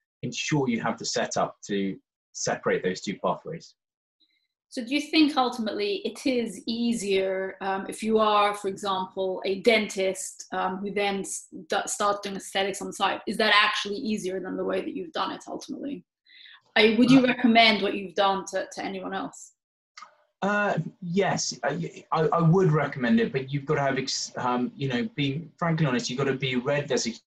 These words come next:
Speaker 1: huge amount of investment that's required. Um, a lot of patience, um, ha-, and understanding has to be required because you are understand, you know, developing something new. <clears throat>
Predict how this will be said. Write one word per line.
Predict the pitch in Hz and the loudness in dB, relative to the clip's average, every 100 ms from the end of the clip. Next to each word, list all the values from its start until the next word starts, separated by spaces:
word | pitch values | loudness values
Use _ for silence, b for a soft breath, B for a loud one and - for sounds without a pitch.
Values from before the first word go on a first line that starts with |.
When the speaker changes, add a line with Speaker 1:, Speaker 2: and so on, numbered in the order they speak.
| _ _ | _ _
Speaker 1:
huge | - 170 | 0 2
amount | 147 135 127 | 2 0 0
of | 117 | -2
investment | 107 - 107 | 0 -2 -2
that's | 104 - | -2 -4
required. | - - 107 - - _ _ _ | -4 0 0 0 -8 _ _ _
Um, | 120 110 107 107 107 107 - - - _ _ _ 131 | -2 0 2 2 4 2 0 -12 -16 _ _ _ 0
a | |
lot | 127 143 | 2 2
of | 139 | 0
patience, | - 147 - 175 - - - - - | 0 0 0 -2 -2 -4 -8 -10 -2
um, | 117 117 117 | 0 2 2
ha-, | 110 123 123 | 2 0 0
and | 117 | -2
understanding | 117 131 113 - 131 127 127 | 0 0 0 0 2 2 0
has | 127 123 - | 0 -2 -4
to | 117 | 0
be | 123 | 2
required | 113 110 127 120 110 | 2 0 0 2 0
because | 117 117 107 | -2 -2 0
you | 117 120 | 0 2
are | 131 127 120 B B _ - | 4 2 0 B B _ -2
understand, | 123 113 113 123 113 110 | 2 4 2 0 0 0
you | 113 | -2
know, | 110 | -2
developing | 110 131 139 139 110 | 0 0 0 0 -2
something | 120 104 104 | 2 2 2
new. | 127 110 98 - | 2 0 -2 -2
<clears throat> | - | -2